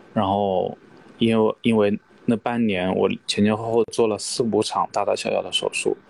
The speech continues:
又加上离婚这些事情压在心头，就可能导致我抑郁就变得非常严重。后来半年以后，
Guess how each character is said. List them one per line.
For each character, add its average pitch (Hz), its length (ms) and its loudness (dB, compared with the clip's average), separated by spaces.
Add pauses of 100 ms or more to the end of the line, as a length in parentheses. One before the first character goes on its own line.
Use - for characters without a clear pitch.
(500)
又 120 80 0
加 107 220 -2
上 104 300 -2 (680)
离 104 120 2
婚 117 220 0
这 120 60 2
些 110 120 0
事 - 160 -8
情 95 220 2
压 101 180 0
在 107 100 0
心 101 220 -2
头， - 320 -4 (260)
就 101 140 0
可 98 80 -10
能 95 140 0
导 90 180 0
致 95 100 -2
我 90 160 6
抑 98 140 2
郁 101 180 4
就 92 140 2
变 98 180 -2
得 92 60 -4
非 101 160 -2
常 95 180 -2
严 90 220 -2
重。 101 220 0 (560)
后 - 160 -4
来 104 320 -2 (180)
半 131 160 -2
年 113 160 0
以 98 100 2
后， 113 540 -2